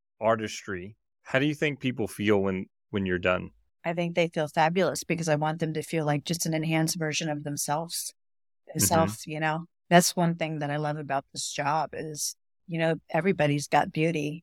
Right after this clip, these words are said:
Speaker 2: and, and we're all, you know, we're all unique, we're all different. But for me, I just wanna enhance, you know, we, I, especially my brides, I always say,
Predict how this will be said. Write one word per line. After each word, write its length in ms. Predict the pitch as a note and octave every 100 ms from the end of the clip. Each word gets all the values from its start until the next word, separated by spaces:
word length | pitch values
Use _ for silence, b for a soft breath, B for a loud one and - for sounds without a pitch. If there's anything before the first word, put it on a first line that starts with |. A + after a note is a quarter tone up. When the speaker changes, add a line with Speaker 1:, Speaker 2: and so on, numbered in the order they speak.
| _
Speaker 2:
and, 280 | D#3+ D3+ D#3
and 140 | D#3+ E3
we're 220 | D#3+ D#3
all, 260 | E3+ D#3+ -
you 140 | D#3
know, 160 | D#3+ D3
we're 140 | D3+
all 120 | D#3+
unique, 440 | E3+ D3 D3+ E3 D3+
we're 120 | D3+
all 140 | D3
different. 520 | D3 D#3 - C#3+ D3 -
But 160 | D3 - _ _ _ _ - -
for 140 | F3
me, 180 | F3 F#3+
I 120 | E3+
just 180 | F3 -
wanna 140 | F3
enhance, 840 | D3+ C#3+ F3 F3 D3+ - - - - _ _ _
you 120 | E3
know, 100 | D#3
we, 240 | D#3 E3+ F3
I, 160 | D#3 F3
especially 480 | - - C4 - D4
my 220 | A3+ F3
brides, 480 | E3+ D3+ D3+ D#3 -
I 120 | E3+ E3
always 240 | E3+ F3
say, 260 | - E3